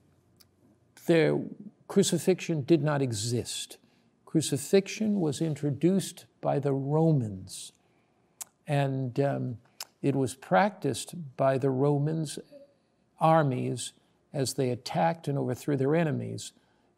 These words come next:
In fact, when Rome overthrew Sparta, it, it was said that there were crosses all the way along the road into Sparta, hundreds of crosses where the Spartans,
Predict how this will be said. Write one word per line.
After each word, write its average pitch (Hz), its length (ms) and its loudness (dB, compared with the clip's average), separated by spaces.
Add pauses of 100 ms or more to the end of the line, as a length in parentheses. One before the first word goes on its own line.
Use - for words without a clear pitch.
(140)
In - 80 -8
fact, 151 440 0
when 139 180 -2
Rome 165 320 2
overthrew 139 400 0
Sparta, - 720 2 (600)
it, - 100 -6
it 151 360 -2
was 139 260 0
said 160 280 4
that 143 160 -2
there 143 140 2
were 131 120 0
crosses 151 840 -2 (560)
all 160 200 8
the 151 120 4
way 156 160 6
along 143 380 2
the 131 100 -2
road 139 260 4
into 143 300 0
Sparta, 110 640 -4 (260)
hundreds 139 640 0
of 117 140 -10
crosses 123 800 -2
where 131 140 0
the 120 140 -4 (800)
Spartans, 120 840 0